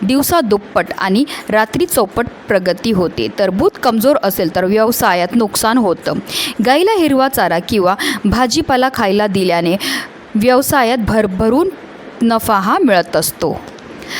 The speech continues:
हिरवा रंग हिरवाईचं प्रतीक आहे आणि हिरवळ सकारात्मकतेचं प्रतीक आहे. जर तुम्ही गायीला हिरवा चारा किंवा भाजीपाला खाऊ घातला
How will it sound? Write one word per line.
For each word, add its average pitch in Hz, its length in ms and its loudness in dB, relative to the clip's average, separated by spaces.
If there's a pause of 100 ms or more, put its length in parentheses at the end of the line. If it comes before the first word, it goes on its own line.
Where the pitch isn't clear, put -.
(320)
हिरवा 381 400 4
रंग 427 260 4
हिरवाईचं 240 500 4
प्रतीक 233 460 0
आहे 190 220 2
आणि 196 220 0
हिरवळ 214 400 4
सकारात्मकतेचं 285 960 0
प्रतीक 202 460 -2
आहे. 170 180 0
जर 302 240 0
तुम्ही 247 160 2
गायीला 185 340 0
हिरवा 185 360 0
चारा 180 400 0
किंवा 294 300 2 (640)
भाजीपाला 262 680 0
खाऊ 240 240 2
घातला 226 440 0